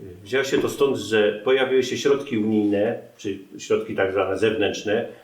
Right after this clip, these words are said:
Żeby ich pozyskać, to musieliśmy mieć jakąś organizację.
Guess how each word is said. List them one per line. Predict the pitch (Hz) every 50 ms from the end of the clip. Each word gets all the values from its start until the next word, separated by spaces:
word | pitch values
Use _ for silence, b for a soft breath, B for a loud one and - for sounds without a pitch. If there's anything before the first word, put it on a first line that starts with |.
| B B _
Żeby | 113 107 117 139
ich | 123 -
pozyskać, | - 120 117 117 110 107 - - 113 120 117 - - -
to | 117
musieliśmy | 110 110 - - 113 113 110 107 104
mieć | 104 104 101 -
jakąś | 107 104 - 104 - -
organizację. | 113 - - 101 90 90 87 - 92 82 - - - -